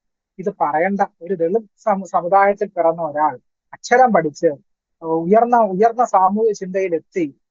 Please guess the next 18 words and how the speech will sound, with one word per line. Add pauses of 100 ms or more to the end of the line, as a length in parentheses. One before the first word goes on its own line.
(140)
രാമായണത്തെ
സംബന്ധിച്ച്
ഒരു
അക്ഷരം
പോലും
പറയേണ്ടതില്ല,
പറയുകയാണെങ്കിൽ
അതിനെ
വാഴ്ത്തുകയോ
സ്തുതിക്കുകയോ
മാത്രം
ചെയ്താൽ
മതിയെന്നും (260)
അതിനെ
സംബന്ധിച്ച്
ഗവേഷണങ്ങളോ
പഠനങ്ങളോ
മനനങ്ങളോ